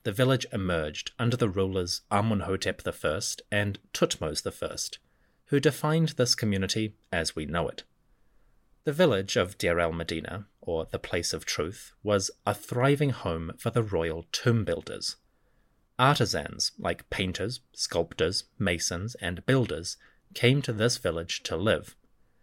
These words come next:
Their families came with them, and the area became a bustling center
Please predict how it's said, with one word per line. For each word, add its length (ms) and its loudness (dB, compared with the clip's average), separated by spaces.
Their 140 2
families 560 2
came 260 -2
with 200 2
them, 260 -8
and 120 -2
the 240 0
area 400 4
became 420 2
a 80 -6
bustling 560 0
center 600 0